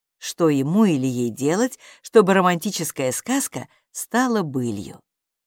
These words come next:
Диалог семь построен на понимании того, что любовь — непрерывный процесс поиска эмоциональной связи,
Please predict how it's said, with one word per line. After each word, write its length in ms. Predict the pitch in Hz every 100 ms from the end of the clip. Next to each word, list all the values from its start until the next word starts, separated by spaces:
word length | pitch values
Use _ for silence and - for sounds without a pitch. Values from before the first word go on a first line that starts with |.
| _ _ _ _ _ _ _
Диалог 500 | 143 165 156 143 139
семь 460 | - - 277 240 220 _ _ _ _ _ _
построен 520 | 175 - 285 311 277
на 80 | 254
понимании 640 | 240 220 220 240 233 185
того, 300 | 160 185 226
что 180 | - 156
любовь — 640 | 143 135 156 269 202 - _ _ _ _ _
непрерывный 840 | 175 240 285 269 262 262 247 214 196
процесс 440 | 180 180 208 190
поиска 460 | - 190 196 - 175
эмоциональной 680 | 160 - 147 156 143 131
связи, 540 | 123 139 190 247 165